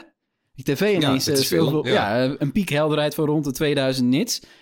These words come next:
Speaker 1: Maar ja, op het moment dat je dat leest, weet je al, daar gaat Samsung natuurlijk min of meer overheen. Of in ieder geval evenaren, en jawel.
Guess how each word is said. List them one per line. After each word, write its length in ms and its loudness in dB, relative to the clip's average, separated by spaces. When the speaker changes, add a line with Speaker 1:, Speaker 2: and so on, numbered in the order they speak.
Speaker 1:
Maar 120 -2
ja, 80 0
op 60 0
het 60 0
moment 160 2
dat 100 0
je 80 0
dat 100 0
leest, 220 0
weet 240 -2
je 80 0
al, 300 0
daar 120 -2
gaat 340 -4
Samsung 800 0
natuurlijk 640 -2
min 280 2
of 120 -2
meer 420 0
overheen. 520 2
Of 120 0
in 60 2
ieder 140 2
geval 140 2
evenaren, 520 0
en 120 0
jawel. 440 0